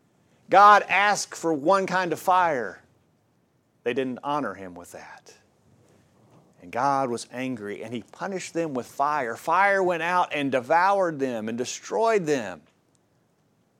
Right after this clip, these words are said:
Does God care when we don't do what he says to do? He absolutely does, over and over and over again. We see it in the case of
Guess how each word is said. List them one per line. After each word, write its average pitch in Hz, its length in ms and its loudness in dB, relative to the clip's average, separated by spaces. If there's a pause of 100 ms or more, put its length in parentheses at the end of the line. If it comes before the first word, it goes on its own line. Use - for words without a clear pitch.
Does 151 120 -2
God 226 300 10
care 247 440 10
when 240 140 10
we 220 140 10
don't 220 300 8
do 226 120 8
what 233 140 10
he 226 100 6
says 233 380 8
to 220 120 4
do? 254 580 4
He 208 180 2
absolutely 180 480 2
does, 208 800 0 (500)
over 175 460 2 (340)
and 123 160 -8
over 139 500 -2 (300)
and 113 140 -8
over 117 320 -2
again. 82 420 -14 (1600)
We - 60 -10
see 175 200 4
it 170 80 4
in 160 100 0
the 143 80 0
case 156 400 0
of 127 320 4